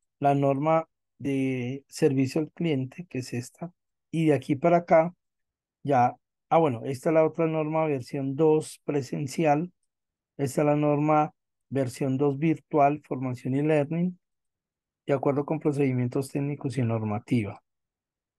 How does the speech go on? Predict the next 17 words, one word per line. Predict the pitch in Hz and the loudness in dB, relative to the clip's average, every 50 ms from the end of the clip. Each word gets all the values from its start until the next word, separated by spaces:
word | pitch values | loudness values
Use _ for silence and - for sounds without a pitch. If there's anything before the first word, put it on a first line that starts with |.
| _ _ _ _ _ _ _ _ _ _ _ _ _ _ - - - - - - - _ | _ _ _ _ _ _ _ _ _ _ _ _ _ _ -20 -20 -20 -20 -20 -20 -6 _
Y | - 175 180 | 2 4 6
terminamos | 180 226 220 233 226 214 208 190 185 190 202 185 - | 6 6 6 6 6 8 8 6 6 4 2 0 2
con | - 180 160 | 2 4 4
las | 151 143 | 4 4
normas | 143 147 143 139 139 139 143 147 151 156 147 - | 4 4 4 4 2 2 2 0 0 -2 -4 -6
que | - - 151 | -4 -4 -4
tienen | 131 139 127 123 135 139 | -2 -2 -2 -2 -2 -2
que | 135 - 147 | -2 0 0
ver | 143 139 135 | 0 0 -2
con | - 147 | -4 -6
la | 139 123 | -6 -6
parte | 120 - - 117 110 - - - 139 135 135 135 135 _ _ _ _ _ _ _ _ _ _ _ _ _ _ _ | -6 -6 -6 -6 -6 -4 -2 -2 0 0 0 -4 -8 _ _ _ _ _ _ _ _ _ _ _ _ _ _ _
de | - 131 123 135 131 127 123 123 123 120 120 117 117 113 113 117 - | -6 -2 0 2 2 2 4 4 2 2 2 0 0 -2 -4 -6 -4
talento | - 135 131 127 127 123 123 - 143 | -2 0 0 0 0 -4 -4 -4 -2
humano, | 147 165 175 165 139 127 - _ _ _ _ _ _ _ _ _ | 0 0 0 0 -2 -4 -8 _ _ _ _ _ _ _ _ _
que | _ - 123 | _ -6 -6
son | 117 - 160 151 127 110 - | -2 0 0 0 0 -2 -6